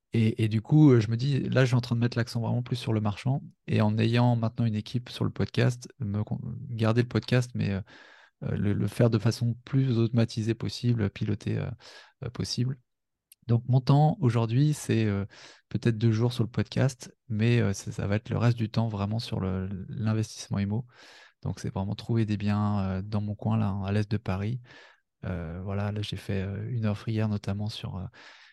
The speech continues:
tr-, une division parcellaire et division de bâti en même temps, sur une grosse baraque qui était à côté de, à côté de chez moi. Euh, voilà, c'est me former aussi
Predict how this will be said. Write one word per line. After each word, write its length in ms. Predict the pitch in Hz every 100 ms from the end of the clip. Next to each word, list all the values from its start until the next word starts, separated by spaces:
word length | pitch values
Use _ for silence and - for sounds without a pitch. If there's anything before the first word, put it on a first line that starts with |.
| _ _ _
tr-, 200 | - 151
une 120 | - 113
division 460 | 110 113 110 120
parcellaire 560 | 120 107 117 113 120 110
et 40 |
division 380 | 107 107 110 110
de 40 |
bâti 360 | 107 107 - 117
en 60 | 104
même 160 | 104
temps, 280 | 101 113 113
sur 200 | 117 110
une 80 | 101
grosse 340 | 107 107 104
baraque 320 | 101 101 107
qui 80 | -
était 160 | 95 98
à 80 | 95
côté 240 | 107 98
de, 240 | 98 92
à 100 | 90
côté 240 | 110 - -
de 60 |
chez 140 | - 98
moi. 260 | 98 117 123 - - - - - - _ _ -
Euh, 340 | 98 92 92
voilà, 300 | 87 85 - _ _ _ _
c'est 420 | 107 92 92 90 92
me 100 | 104
former 340 | - 113 113
aussi 400 | 110 - 127 139